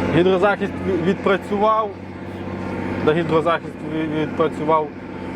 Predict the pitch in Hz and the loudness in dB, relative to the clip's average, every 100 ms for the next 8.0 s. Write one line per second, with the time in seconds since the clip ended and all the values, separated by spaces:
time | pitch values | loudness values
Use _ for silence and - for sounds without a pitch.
0 | - 151 151 156 156 156 156 156 160 160 | 0 2 4 4 2 2 2 2 2 0
1 | 160 156 - - - - - 185 190 185 | -2 -6 -10 -10 -10 -2 2 2 2 -2
2 | 165 180 180 170 156 - - 165 170 175 | -4 -4 -4 -6 -8 -8 -8 0 2 2
3 | 180 185 180 202 196 160 143 - - - | 2 0 2 0 2 0 -2 -6 -10 -2
4 | 151 - 160 147 135 135 123 - 139 127 | -2 2 2 2 -2 -6 -6 -6 -2 0
5 | 127 - - - 147 202 185 180 160 143 | 0 -2 -6 2 4 4 4 2 0 0
6 | 160 151 143 135 156 - 196 175 - - | 2 4 2 -2 -4 0 0 0 -2 -4
7 | - - - - 151 196 185 196 185 185 | -4 -4 -2 2 4 4 2 2 2 2